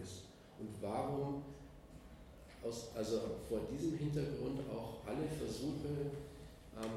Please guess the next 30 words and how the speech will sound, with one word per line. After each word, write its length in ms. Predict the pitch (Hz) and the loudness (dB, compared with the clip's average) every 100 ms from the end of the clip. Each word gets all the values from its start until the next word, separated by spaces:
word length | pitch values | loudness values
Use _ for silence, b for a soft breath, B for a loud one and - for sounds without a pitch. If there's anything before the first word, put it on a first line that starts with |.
| 113 | 0
von 160 | 113 110 | 2 2
Reformpolitik 1040 | 110 - 135 - - - - - 151 - - - - - | 0 2 4 4 2 2 0 0 0 0 -4 -10 -12 -4
jetzt 380 | 110 110 110 117 | 0 2 0 0
nicht 220 | 147 147 | 2 2
völlig 400 | 143 127 117 - 113 | 2 2 2 0 0
unmöglich 560 | 104 151 185 104 - | 6 6 6 2 0
sind. 260 | - 92 92 - - - | -4 -4 -6 -8 -10 -8
Es 60 | |
ist 60 | - | -4
nicht 160 | 117 - | -2 -2
so, 80 | |
dass 160 | - 123 | -2 0
man 120 | 120 | 0
nicht 160 | 117 113 | -2 -2
das 180 | 110 101 | -4 -2
ein 120 | 113 | 0
oder 200 | 113 113 | 0 0
andere 220 | 110 110 | 0 0
erreichen 500 | 110 117 139 156 - 104 | -2 -2 -2 0 -2 -4
kann, 120 | 95 95 | -4 -2
aber 160 | 98 117 | 0 0
es 160 | 117 - | 0 0
gibt 220 | - - | -2 -2
eine 120 | 113 | -2
Grenze. 480 | 113 104 110 107 - 95 - B B B B - | 0 0 0 0 -4 -6 -8 B B B B -10
Ich 140 | - - | -4 2
gehe 80 | |
darauf 300 | 120 113 113 | 4 4 2
noch 160 | 113 110 | 0 0
mal, 180 | 107 | 0